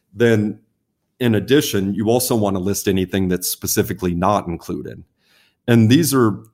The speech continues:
the assets that are not included are usually limited to the contents of the seller's desk. And if the seller has a personal computer that's not used, um, for work stuff, the seller's computer,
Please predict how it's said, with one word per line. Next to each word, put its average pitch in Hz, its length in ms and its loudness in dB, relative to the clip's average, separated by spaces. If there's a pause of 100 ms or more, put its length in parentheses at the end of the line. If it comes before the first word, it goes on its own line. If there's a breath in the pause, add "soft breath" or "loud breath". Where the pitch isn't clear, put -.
(200)
the 104 300 0
assets 131 400 0
that 95 140 -4
are 92 60 -4
not 101 260 -2
included 87 440 -8
are 92 120 -4
usually 104 460 -2
limited 92 560 -4
to 92 520 -2 (480 soft breath)
the 90 460 0 (120)
contents 98 560 -2
of 80 120 -6
the 85 80 -8
seller's 90 520 -2
desk. 98 540 -2 (400)
And 101 160 0
if 92 140 -6
the 95 120 -2
seller 98 380 0
has 92 220 -2
a 82 40 -4
personal 110 520 0
computer 98 480 0
that's 85 200 -8
not 92 280 -4
used, 87 420 -4 (140)
um, 85 520 -6 (160)
for 92 120 -2
work 90 280 -2
stuff, 87 460 -6 (460 soft breath)
the 92 160 0
seller's 90 580 0
computer, 98 720 0